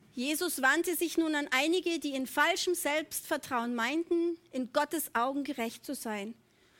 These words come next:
und die deshalb für die anderen nur Verachtung übrig hatten. Das ist übrigens auch ganz oft eine Begleiterscheinung.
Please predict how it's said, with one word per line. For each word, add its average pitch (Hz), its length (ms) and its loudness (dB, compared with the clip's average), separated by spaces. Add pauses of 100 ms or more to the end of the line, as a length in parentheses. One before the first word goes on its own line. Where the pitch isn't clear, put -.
(160)
und 269 180 -2
die 311 120 2
deshalb 285 500 0
für 254 140 -4
die - 160 -8
anderen 277 500 0
nur 311 140 0
Verachtung 262 720 -4
übrig 226 380 -8
hatten. 214 400 -6 (600)
Das 262 140 -2
ist 277 120 -4
übrigens 285 380 -4
auch 240 180 -2
ganz 277 240 -4
oft - 220 -8
eine 254 100 -6 (140)
Begleiterscheinung. 220 1000 -6